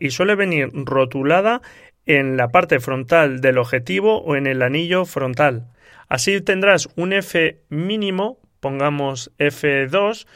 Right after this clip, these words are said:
y un F máximo, pongamos F dieciséis. En ese rango podrás moverte tú. Si tienes objetivos con zoom, a no ser que sean de gama más alta,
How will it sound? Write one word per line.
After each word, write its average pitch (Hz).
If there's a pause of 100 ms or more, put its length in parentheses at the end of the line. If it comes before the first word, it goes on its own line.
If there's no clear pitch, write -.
(220)
y 151
un 175
F 185
máximo, 156
pongamos 156
F 156
dieciséis. 135 (400)
En 139
ese 175
rango 202
podrás 156
moverte 151
tú. 123 (380)
Si 151
tienes 190
objetivos 147
con 139
zoom, 208 (200)
a 139
no 151
ser 202
que 180
sean 175
de 143
gama 170
más 160
alta, 165